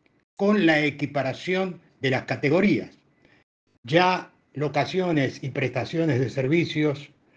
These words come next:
no va a tener que compararse más con los ingresos máximos de la categoría H,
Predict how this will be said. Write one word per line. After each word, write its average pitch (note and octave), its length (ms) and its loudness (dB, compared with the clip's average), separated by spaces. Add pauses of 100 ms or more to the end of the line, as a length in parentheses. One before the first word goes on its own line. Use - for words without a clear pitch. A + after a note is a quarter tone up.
(180)
no D#3 240 0
va D#3+ 140 2
a D3+ 100 -4
tener D3 320 -2
que C#3+ 160 -4
compararse B2+ 640 -4
más C#3+ 220 -2
con C3 140 -2
los A#2+ 240 -4
ingresos B2 680 -2 (260)
máximos C#3 640 -2
de A#2+ 60 -6
la A2 100 -8
categoría A2+ 520 -2
H, D#3+ 320 -6